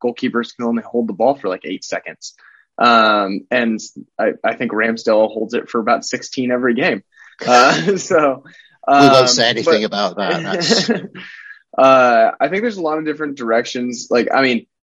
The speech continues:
Speaker 1: obviously as an American, I, I, I grew up watching American sports. And so it, it was, uh, kind of a unique thing when I started getting into football, uh, to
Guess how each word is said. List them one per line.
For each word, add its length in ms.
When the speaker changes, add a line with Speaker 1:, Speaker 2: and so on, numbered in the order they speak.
Speaker 1:
obviously 400
as 100
an 60
American, 500
I, 120
I, 220
I 40
grew 280
up 140
watching 600
American 460
sports. 480
And 200
so 260
it, 320
it 140
was, 640
uh, 520
kind 180
of 60
a 60
unique 420
thing 360
when 100
I 100
started 600
getting 220
into 160
football, 540
uh, 480
to 600